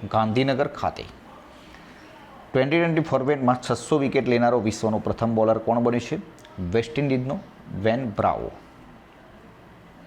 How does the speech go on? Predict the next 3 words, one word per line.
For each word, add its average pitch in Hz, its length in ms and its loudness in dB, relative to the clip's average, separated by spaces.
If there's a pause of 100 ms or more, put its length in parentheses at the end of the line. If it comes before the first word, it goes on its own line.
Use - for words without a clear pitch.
(1300)
તેર 156 200 2
ઓગસ્ટ 117 500 0
એટલે 107 360 -2